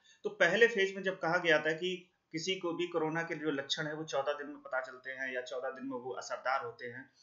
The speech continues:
तो उसको चौदह दिन के लिए quarantine कर दिया जाता था। आज की date में क्या है कि वो जो चौदह दिन के लक्षण थे वो आज पाँच छह दिन में आ जाते हैं। इसलिए जो इस time जो कोरोना जो virus से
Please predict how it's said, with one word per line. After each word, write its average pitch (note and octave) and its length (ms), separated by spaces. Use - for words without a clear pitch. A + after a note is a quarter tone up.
तो D#3+ 120
उसको D#3 200
चौदह C#3+ 280
दिन C#3+ 180
के C#3+ 100
लिए D3 200
quarantine C3+ 680
कर B2+ 100
दिया A#2 220
जाता G2 280
था। - 260
आज E3 200
की G#3+ 80
date F#3+ 240
में F#3 100
क्या F3+ 160
है F#3+ 420
कि G3 140
वो G#3 360
जो E3 80
चौदह D#3+ 320
दिन E3+ 240
के F3 160
लक्षण D#3 520
थे D#3 220
वो E3 440
आज D3+ 140
पाँच D#3 340
छह D#3+ 120
दिन C#3+ 180
में D#3+ 120
आ B2+ 120
जाते A2 300
हैं। G#3 180
इसलिए F#3+ 500
जो D3+ 200
इस D#3 180
time C#3+ 240
जो D#3 480
कोरोना D3+ 560
जो C#3 80
virus C3+ 340
से D3+ 240